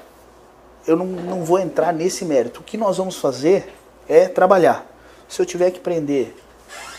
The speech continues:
mil vezes o cara, nós vamos prender mil vezes. É isso que eu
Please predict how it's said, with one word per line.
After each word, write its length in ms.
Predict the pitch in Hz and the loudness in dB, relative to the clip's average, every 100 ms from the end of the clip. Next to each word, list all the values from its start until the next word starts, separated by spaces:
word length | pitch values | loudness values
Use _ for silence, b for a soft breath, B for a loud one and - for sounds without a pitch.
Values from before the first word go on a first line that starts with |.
| - | -10
mil 340 | 139 190 220 | -4 0 2
vezes 400 | 151 185 165 135 | 4 4 4 -4
o 60 | 135 | -6
cara, 260 | - 156 | 0 0
nós 160 | 156 147 | 2 -2
vamos 160 | 156 147 | -2 -4
prender 320 | 151 143 156 | -4 -2 -2
mil 140 | 165 | -2
vezes. 340 | 151 120 113 147 | 2 2 2 4
É 80 | |
isso 300 | 143 160 - | 4 2 -2
que 120 | - | 0
eu 140 | 156 | 2